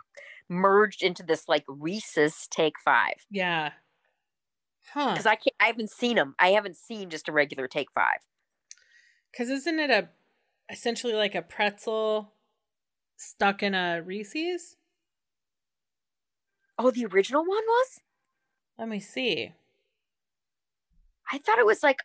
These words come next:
Speaker 1: a pretzel. There's something else happening there, like a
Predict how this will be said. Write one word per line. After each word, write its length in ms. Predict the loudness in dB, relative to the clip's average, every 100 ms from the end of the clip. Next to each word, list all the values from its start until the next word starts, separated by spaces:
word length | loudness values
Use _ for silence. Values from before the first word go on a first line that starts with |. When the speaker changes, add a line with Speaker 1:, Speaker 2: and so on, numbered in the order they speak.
| -8
Speaker 1:
a 60 | -10 _ _ _ _ _ _ -20 -20 _ _ _ _ -16 -6
pretzel. 920 | -4 -4 -6 0 4 8 8 6 2 -6 _ _ _ _ _ -6
There's 160 | -4 -2
something 360 | 2 4 6
else 220 | 6 4 2
happening 420 | 0 -2 -6 -10
there, 160 | -10 -6
like 180 | -4
a 160 | -2 -2